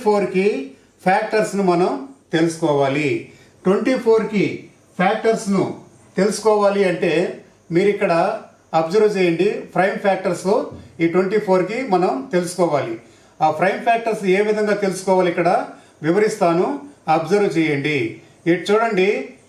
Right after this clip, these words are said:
ట్వంటీ ఫోర్ ఇలా రాసుకోండి, ఇది ఒక ట్రిక్ ఇది. So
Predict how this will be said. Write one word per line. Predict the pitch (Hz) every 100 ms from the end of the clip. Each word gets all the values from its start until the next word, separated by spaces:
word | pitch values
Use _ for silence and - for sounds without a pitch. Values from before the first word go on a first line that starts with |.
| _ 175
ట్వంటీ | 196 202 - 185 208 254 - - _ -
ఫోర్ | 185 196 160 - - - - - -
ఇలా | 175 185
రాసుకోండి, | 196 - 196 170
ఇది | 170
ఒక | 160 135
ట్రిక్ | 175 208 175
ఇది. | 160 220 - - - _ -
So | 247